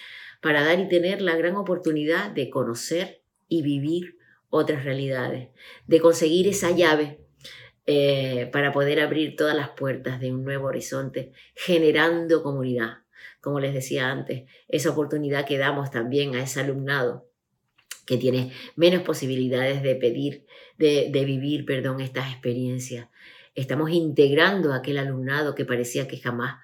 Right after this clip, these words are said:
podría integrarse en estas acciones, pues se está integrando. Entonces, bueno, Confío además en que no tengamos que esperar otros treinta y cinco años más para que Erasmus sea el artífice de que todos y todas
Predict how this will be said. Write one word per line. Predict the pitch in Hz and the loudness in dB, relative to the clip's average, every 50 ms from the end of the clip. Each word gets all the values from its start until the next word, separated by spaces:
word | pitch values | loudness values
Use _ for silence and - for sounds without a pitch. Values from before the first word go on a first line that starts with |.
| - - - - _ _ | -20 -20 -20 -20 _ _
podría | - 143 139 131 131 139 139 135 123 120 - - - - _ _ _ | -2 -2 0 0 -2 -2 -2 -2 -2 -2 -4 -8 -14 -20 _ _ _
integrarse | - 180 165 147 151 143 131 127 127 135 143 139 - - 135 | 0 0 0 6 6 6 6 6 4 2 2 0 -2 -2 -2
en | 127 123 | 0 0
estas | 127 127 127 127 117 117 | -2 -4 -4 -6 -8 -8
acciones, | 120 117 - - 127 127 123 120 107 - | -8 -8 -8 -6 -6 -4 -4 -6 -8 -8
pues | - 113 113 | -8 -8 -8
se | - 117 | -8 -12
está | 107 - - 127 127 | -12 -10 -8 -6 -4
integrando. | 127 123 117 - 117 110 110 120 120 113 113 104 92 - - - - - - - - _ | -4 -6 -4 -4 -4 -4 -4 -4 -6 -6 -8 -10 -12 -14 -18 -20 -20 -20 -20 -20 -20 _
Entonces, | - 123 127 127 139 143 139 - 160 147 135 - - _ - - _ _ | -8 -6 -4 -2 -2 -4 -2 -4 -4 -4 -4 -10 -16 _ -20 -20 _ _
bueno, | - 143 143 127 110 107 - - _ _ _ _ | -6 -4 -2 -2 -2 -4 -8 -12 _ _ _ _
Confío | - 156 156 151 - 175 175 165 151 | 4 4 4 6 4 8 8 10 8
además | 147 143 139 135 127 135 156 156 | 8 4 2 2 0 0 -2 -2
en | 151 143 | -6 -6
que | 131 131 127 120 123 | -4 -2 0 0 0
no | 135 143 143 | 0 -2 -2
tengamos | 151 147 143 139 131 131 131 | -2 -2 0 -2 -2 -2 -4
que | - 139 | -6 -8
esperar | 135 - 127 120 117 107 123 | -2 0 0 0 2 0 -2
otros | 123 120 - 113 107 120 - - | -2 -2 -2 -6 -6 -6 -4 -2
treinta | - 151 151 143 131 131 127 | 0 2 2 2 4 2 2
y | 127 | 2
cinco | 127 - - 180 175 165 143 - 123 123 120 | 2 -2 0 2 2 2 2 0 0 0 0
años | 120 123 123 117 117 120 | 0 -2 -2 -4 -4 -4
más | 117 117 123 135 - - _ - - - - - - _ | -4 -4 -4 -4 -6 -12 _ -20 -18 -18 -18 -18 -10 _
para | - 151 156 143 | 0 2 2 2
que | - - 127 | 2 2 2
Erasmus | 127 123 135 139 139 139 139 139 135 - | 2 0 -2 -2 -4 -6 -6 -8 -8 -8
sea | - - 170 156 147 139 139 | 4 6 6 6 6 4 2
el | 135 127 | 2 0
artífice | 120 117 120 123 - - 175 170 - - 185 185 - - 214 233 - _ _ - - - _ _ | 0 -2 -4 -8 -4 -2 -2 -2 -2 -6 -10 -8 -8 -8 -10 -10 -12 _ _ -20 -20 -20 _ _
de | - 143 139 | -2 0 2
que | 139 139 | 2 0
todos | 143 - 160 160 175 180 165 - - _ | 2 2 2 2 2 0 -2 -8 -10 _
y | - 151 - | -6 -6 0
todas | - 160 170 180 185 180 - | 2 2 2 2 0 -4 -8